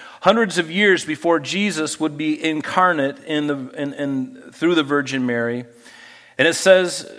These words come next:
"But you, Bethlehem Ephrathah." So here, God, through the prophet Micah, is,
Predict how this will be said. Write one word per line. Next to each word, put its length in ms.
"But 280
you, 500
Bethlehem 840
Ephrathah." 680
So 200
here, 580
God, 460
through 180
the 80
prophet 460
Micah, 500
is, 440